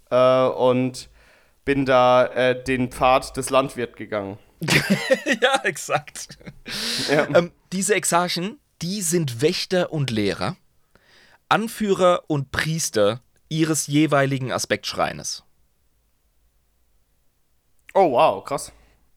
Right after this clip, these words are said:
Speaker 2: Ne? Das heißt, es gibt Exarchen der Schwarzen Kaindar, der Kriegsfalken, der Banshees.
Speaker 1: Also es
Speaker 2: Das
Speaker 1: ist gar nicht so schlecht.
Speaker 2: Nee, das ist super. Also das ist, das ist eine gute Sache. Die sind nicht,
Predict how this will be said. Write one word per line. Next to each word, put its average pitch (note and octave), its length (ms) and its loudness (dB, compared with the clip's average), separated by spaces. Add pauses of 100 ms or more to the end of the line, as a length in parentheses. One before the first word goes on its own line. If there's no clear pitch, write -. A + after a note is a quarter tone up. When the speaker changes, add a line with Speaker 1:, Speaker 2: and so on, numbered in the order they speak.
(180)
Speaker 2:
Ne? D3 240 0
Das C#3+ 160 -2
heißt, D3+ 280 2
es D#3+ 180 -4
gibt - 560 -10
Exarchen C#3 760 0
der A#2 140 0
Schwarzen G#2 420 -2
Kaindar, C#3 560 2
der G#2+ 140 -4
Kriegsfalken, C#3 760 -2
der A#2 100 0
Banshees. C3 720 -2 (540)
Speaker 1:
Also E3 180 -6
es G3+ 60 4
Speaker 2:
Das F#3 80 4
Speaker 1:
ist - 60 -2
gar E3+ 140 2
nicht G#3+ 140 -2
so E3 100 -2
schlecht. - 600 -4 (1500)
Speaker 2:
Nee, C#4+ 220 4
das - 160 -4
ist - 140 0
super. C#3+ 380 0
Also C3 180 2
das C3+ 180 0
ist, - 140 -4
das C3+ 100 2
ist C3+ 160 0
eine C#3 80 -4
gute C#3+ 240 -6
Sache. D3 300 -2
Die B2+ 100 -8
sind F3+ 220 -2
nicht, G3+ 200 -2